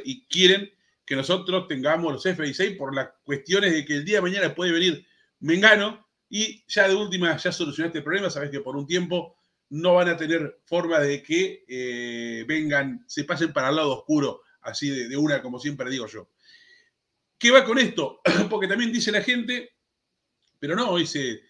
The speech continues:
tenemos que pedir C H cuarenta y siete. Gente, háganse la idea que no hay C H cuarenta y siete. No hay C H cuarenta y siete usado, podés comprar nuevos. Nuevos está ahí sí, totalmente lejano a nuestra realidad. Y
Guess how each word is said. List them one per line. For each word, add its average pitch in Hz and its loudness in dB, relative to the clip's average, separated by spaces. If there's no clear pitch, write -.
tenemos 180 -2
que 175 0
pedir 175 0
C 185 0
H 180 -2
cuarenta 143 -6
y - -8
siete. 139 -2
Gente, 160 -6
háganse 185 0
la 151 -2
idea 170 2
que 151 -6
no 208 -6
hay 202 2
C - -2
H 185 -2
cuarenta 170 -2
y - -4
siete. 135 -2
No 196 0
hay 294 6
C 214 4
H 214 2
cuarenta 170 0
y - -2
siete 185 -6
usado, 208 4
podés 208 0
comprar 185 0
nuevos. 208 0
Nuevos 247 -6
está - -2
ahí 185 -2
sí, - -10
totalmente 226 0
lejano 196 2
a 156 -2
nuestra 151 0
realidad. 175 -2
Y 220 -6